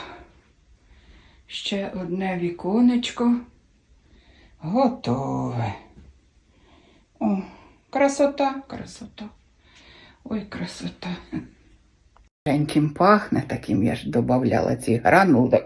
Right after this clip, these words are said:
О! Ей, якийсь мор-, морський якийсь аромат.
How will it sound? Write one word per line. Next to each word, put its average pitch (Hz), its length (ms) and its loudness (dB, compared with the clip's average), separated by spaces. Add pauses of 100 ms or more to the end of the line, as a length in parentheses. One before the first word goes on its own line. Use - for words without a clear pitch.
О! 202 280 10 (1200)
Ей, 143 300 -6 (140)
якийсь - 400 -14
мор-, - 220 -10
морський 120 560 0
якийсь - 440 -6
аромат. - 540 -8